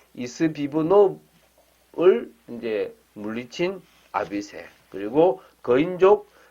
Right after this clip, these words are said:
후손 삽을 죽인, 어, 삽, 그, 저기, 그, 그 십부개, 그리고 골리앗의 아우인 라흐미를 죽인, 어, 엘하난, 그리고, 어, 다진증이라 그러죠. 이렇게 손가락,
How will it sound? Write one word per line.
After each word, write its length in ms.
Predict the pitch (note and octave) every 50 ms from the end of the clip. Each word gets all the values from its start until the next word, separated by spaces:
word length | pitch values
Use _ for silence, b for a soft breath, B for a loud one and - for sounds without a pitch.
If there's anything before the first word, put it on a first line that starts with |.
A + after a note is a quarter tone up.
| b b
후손 680 | - - - E3+ D#3+ - G3+ G3+ F#3+ E3 C3 A#2 - - _
삽을 480 | _ - - - A3 A#3 A3 F#3 D#3+ D#3
죽인, 520 | - D3+ C#3 D3 E3+ G3+ A#3+ A#3+ - b b b b b b b b
어, 540 | F#2 F#2+ G2 G2 G2 G2 F#2+ F#2+ F2+ D#2+ - - _ _
삽, 380 | _ _ - - F#3+ - - _ _ _ _
그, 260 | - A#2 A2 A2 G#2
저기, 380 | G#2+ A2 G#2 G#2 G#2 G2+ G2+ -
그, 140 | - G#2+ G2+ G#2+ G#2+ G#2+ G#2+ G#2
그 220 | - G#2+ G2+ G2 -
십부개, 640 | - - A3+ - _ A#3 G3+ E3+ C3 G#2 F2+ E2 - _ _ _ _
그리고 400 | - A#2 B2 B2 C#3 F3 F#3 F#3
골리앗의 720 | F#3 - C3 C3+ D3 D#3+ F#3 G3+ G3+ A3+ G#3+ - E3+ D3+
아우인 560 | D3 C3+ C3+ C3+ C#3+ D#3+ D#3+ D#3+ F3 G#3 G3 B B B B B B B
라흐미를 600 | A#2 A2 A2+ C3+ E3 G3 G#3 F#3+ D#3+ C#3+ C#3 C3
죽인, 440 | C3 C3 B2 C#3 E3 G3 A#3 A#3 - _ b b b b b b b b b -
어, 640 | - G2 G2 G2+ G2 G2+ G2 G2 F#2+ F#2+ F#2 - - _ _ _ _ _ _ _ _
엘하난, 800 | C#3+ D#3 F3+ F#3+ E3 - C3 A#2+ B2+ C3 B2 G#2+ F2 D#2+ D#2 _ _ _ _ _ _ _
그리고, 500 | - G2+ G#2 G#2+ A2 C3 D3+ F3+ G#3+ F3+ B B B B B B B B B B B B B B B B
어, 140 | - F#2+ - -
다진증이라 760 | - G#2+ A2 A2+ A#2+ C3 E3+ F#3+ F#3+ - D#4+ B3 A#3 E3 A#2+
그러죠. 380 | G#2 G#2 G2+ - F#2+ D#2+ D2+ - _ _ -
이렇게 160 | - - G#2+
손가락, 600 | - - D3+ D3 D3+ G3 G3+ F#3 E3 C3 -